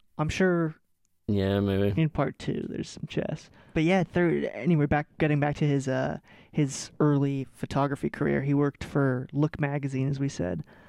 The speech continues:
Speaker 1: Through his assignments at Look magazine, he, he proved himself to be, like, pretty good, and he, like, you know, rose the ranks and started getting, like, pretty significant assignments from, from the magazine. And he ended up, he, he, he shot Dwight Eisenhower when he was a,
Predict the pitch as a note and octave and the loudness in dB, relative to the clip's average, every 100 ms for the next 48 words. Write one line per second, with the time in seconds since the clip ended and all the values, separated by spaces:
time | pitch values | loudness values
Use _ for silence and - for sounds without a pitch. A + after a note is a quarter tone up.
0 | - - - F#3 F3+ D#3 D3 - C#3 D#3+ | -14 -10 0 0 2 0 -2 -4 -2 0
1 | D3+ D#3 - C#3+ D3 D3 B2+ C3+ C3 C#3+ | -2 -2 -4 -4 -4 -4 -6 -6 -6 -4
2 | C#3 C#3 - D3 - F3 C4+ F#3 - - | -4 -6 -8 -10 -4 -4 -4 -6 -6 -6
3 | C#3 C#3+ C#3 C#3 C#3+ - - D3+ C#3+ D3 | -6 -8 -6 -6 -6 -6 -4 -2 -2 -2
4 | C#3+ - B2+ C3+ - - - - - D#3 | -2 -6 -8 -8 -6 -6 -8 -8 -6 -4
5 | - D#3+ - _ D3+ D3 D3 C#3 C3 C3+ | -4 -8 -10 _ 2 4 2 0 0 0
6 | C#3+ - D3+ - D3 C#3 C#3+ D3 C3+ C3+ | -2 -4 -8 -4 -4 -4 -6 -4 -4 -4
7 | C3 - D#3 F#3 - - C3+ C3 - D3 | -6 -4 -2 -2 -4 -2 -2 -2 -2 -2
8 | C#3+ - - D3 C#3+ - - D3 D#3 - | -4 -2 0 2 0 -2 -4 -2 -2 -6
9 | - - - - - - E3 C#3+ D3+ C#3 | -16 -20 -20 -20 -20 -4 0 0 0 0
10 | D3+ C#3+ - - - - C#3+ C#3 C#3+ C#3 | 0 0 0 0 -2 -4 -2 2 2 0
11 | C#3 C#3+ D3+ C#3+ - D3 - C#3 C3+ - | -2 -2 -4 -2 -4 -4 -2 -2 -2 -6
12 | _ _ - D#3+ D3+ D3 - D#3 D#3+ D#3 | _ _ -2 0 0 0 0 0 0 0
13 | C#3+ D3+ E3 D#3 C#3+ C#3+ D3 C#3 C#3 | 2 2 4 4 4 4 4 4 2